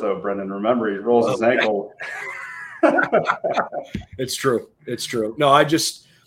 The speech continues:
Speaker 2: when I think about the toughness check that Ohio State needed, for better or for worse, man, I,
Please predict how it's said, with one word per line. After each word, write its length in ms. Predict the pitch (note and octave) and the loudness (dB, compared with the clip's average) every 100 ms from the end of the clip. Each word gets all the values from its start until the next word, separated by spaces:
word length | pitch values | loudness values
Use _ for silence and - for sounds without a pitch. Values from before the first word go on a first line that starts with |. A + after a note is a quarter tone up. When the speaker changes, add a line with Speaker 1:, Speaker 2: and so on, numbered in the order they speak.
| _ - | _ -4
Speaker 2:
when 160 | C3 | 0
I 140 | C#3+ F3 | 4 2
think 400 | - E3+ E3 - | 2 0 0 0
about 580 | D3 B2+ C3 B2+ - - _ | -2 2 0 0 -4 -10 _
the 140 | A2+ A#2 | -16 -12
toughness 520 | - C#3 C3+ C3 A2 | -4 -4 -4 -8 -8
check 340 | - C3 A#2+ | -4 -4 -4
that 140 | A#2+ A2 | -6 -6
Ohio 280 | G2+ A#2+ A#2 | -6 -6 -8
State 300 | - A#2+ A2 | -6 -6 -6
needed, 400 | A2 G#2 F#2 - _ _ _ _ - | -8 -8 -14 -20 _ _ _ _ -12
for 80 | G#2 | -2
better 240 | B2+ C#3 | 2 2
or 40 | |
for 180 | C3+ B2+ | 0 -2
worse, 280 | B2+ A2+ - | -2 -2 -4
man, 200 | G2+ G2+ | -10 -10
I, 160 | G#2+ | -10